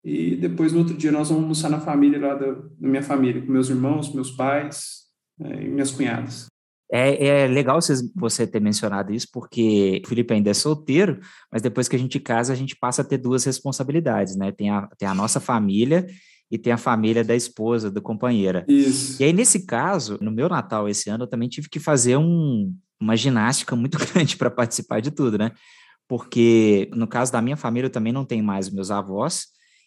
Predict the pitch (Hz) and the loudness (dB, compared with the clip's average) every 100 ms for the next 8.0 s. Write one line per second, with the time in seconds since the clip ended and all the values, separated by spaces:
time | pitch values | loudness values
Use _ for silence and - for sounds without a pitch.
0 | _ 110 110 117 117 120 131 123 - 120 | _ 0 2 4 2 -4 -6 -6 0 0
1 | 113 117 113 110 101 95 90 - - _ | 2 0 2 0 0 -2 -4 -8 -18 _
2 | - 107 110 107 110 120 147 101 92 92 | -10 -6 -4 -4 -4 -4 -2 -2 -2 -2
3 | 127 135 107 147 139 135 - 165 151 127 | -4 -4 -4 -2 -2 -4 -8 -8 -2 -2
4 | - 107 - 104 104 104 104 98 110 113 | 0 -4 -8 -6 -4 -2 -2 0 0 0
5 | - 120 104 92 98 95 92 95 95 95 | 0 0 0 0 -2 -2 -4 -6 -8 -14
6 | - 104 104 - 98 107 - 104 104 98 | -8 -6 -6 -4 -2 -2 -2 0 2 2
7 | - 95 95 92 98 98 98 98 143 135 | 2 0 -2 -2 -2 0 -2 -2 -4 -4